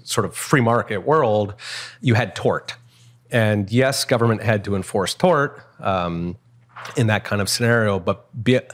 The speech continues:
but I think we can get there. You know, again, if we look at places like, uh, Taiwan, for example, it, there's a certain magic to simply shrinking the government down to a certain level. The government starts to say there are certain things that it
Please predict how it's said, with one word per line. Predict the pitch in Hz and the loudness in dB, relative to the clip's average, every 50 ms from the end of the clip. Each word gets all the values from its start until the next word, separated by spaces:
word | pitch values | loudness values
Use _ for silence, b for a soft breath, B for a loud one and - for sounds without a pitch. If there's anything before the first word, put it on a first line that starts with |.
| B B B B B B B _ | B B B B B B B _
but | 156 147 | 0 2
I | 151 | 2
think | 147 - 220 208 202 - | 2 2 2 0 2 2
we | 196 165 | 0 0
can | 120 - 143 120 | 2 2 0 2
get | 110 127 160 175 - - | 2 2 0 0 2 0
there. | 131 117 110 107 104 101 101 98 - - - | 2 2 2 2 2 0 0 -2 -6 -6 -4
You | 151 127 | -2 0
know, | 117 | 0
again, | 113 110 123 131 123 | 2 2 2 2 2
if | 123 120 - | 0 -2 -4
we | 127 113 | -4 -6
look | 113 - | -4 -4
at | 120 104 - | -6 -4 -2
places | - 120 107 - - 120 110 - | -2 -2 -2 -2 -4 -6 -4 -2
like, | 117 107 101 92 - - | -2 -2 -2 -2 -4 -4
uh, | 107 104 98 92 90 82 | -4 -2 -2 -2 -4 -4
Taiwan, | - - 110 104 120 139 147 143 | -2 0 2 2 4 2 2 0
for | 123 - 127 | 0 -2 -2
example, | 107 92 - 110 101 101 - 107 104 104 B B B B B B B B B B B B _ | -2 0 -2 -2 -2 0 0 -2 -2 -2 B B B B B B B B B B B B _
it, | 156 147 - - 135 | -4 -4 -2 0 2
there's | 147 151 127 143 | 2 2 2 0
a | 143 | 0
certain | - - 196 156 147 131 120 | 0 0 2 2 4 4 4
magic | 123 131 135 135 131 - 120 98 - - | 4 2 2 0 0 -2 -4 -4 -2 -4
to | 117 | -2
simply | - - 131 117 - 127 107 | 0 0 0 0 -2 -2 -2
shrinking | - - - - - 156 143 - - 151 139 123 | -2 -2 0 0 0 0 0 0 0 0 0 0
the | 104 107 | 0 0
government | 107 120 120 120 117 107 101 101 90 - | 0 2 2 2 2 0 -2 -2 -4 -2
down | - 113 107 113 107 95 | 0 0 2 2 0 0
to | 101 98 | -2 -4
a | 92 | -4
certain | - - 110 92 - 107 | -2 -2 -4 -2 0 0
level. | 110 135 160 147 117 113 107 110 | 2 2 2 2 2 0 0 -2
The | 110 | -2
government | 131 165 180 180 185 170 147 | -2 -2 0 2 0 0 0
starts | - - 143 123 - | 0 0 0 0 -2
to | - 120 | -2 -2
say | - - 170 135 | 0 2 2 2
there | 113 107 | 2 0
are | 101 | 0
certain | - - 110 101 110 | -2 -2 -4 -2 -2
things | 120 117 104 - | -2 -2 0 -2
that | 113 104 | -2 -2
it | 92 - - | -2 -4 -6